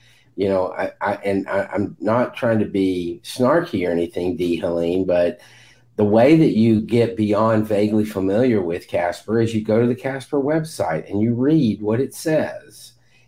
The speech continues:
and you understand at least the basics of what the test is all about, what it's testing, uh, et cetera. So, you know, I think that's the first step. Uh, once you're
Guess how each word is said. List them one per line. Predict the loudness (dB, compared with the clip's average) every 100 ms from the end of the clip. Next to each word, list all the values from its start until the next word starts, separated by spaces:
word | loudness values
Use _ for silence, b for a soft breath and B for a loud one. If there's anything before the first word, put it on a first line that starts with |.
| _
and | -2 0 2 0 0
you | 2 2 2
understand | 2 2 0 0 2 2 2 0 -4
at | -4
least | 0 0 0
the | -8
basics | -4 0 2 2 -2 -4 -4 -8 -4
of | 0 2 0 -2 b b b b
what | -2 -2 0
the | -2 -2
test | -4 -2 -2
is | -4 -2
all | 0 0
about, | 0 0 0
what | 0 0
it's | 0 -6
testing, | -6 -4 -4 -8 -4 -2 -4 -6 _ _ _ _ -6
uh, | -4 -2 -2 -4 -6
et | -6
cetera. | 0 0 0 -4 -8 -16
So, | -2 4 6 4 0
you | 0
know, | 2
I | 0
think | 0 0 2
that's | 2 2
the | -6
first | -2 0 0 -2
step. | 0 2 0 -4 -6 b b b b b
Uh, | -2 0 0 -2
once | 0 2 2 2
you're | 4 2 0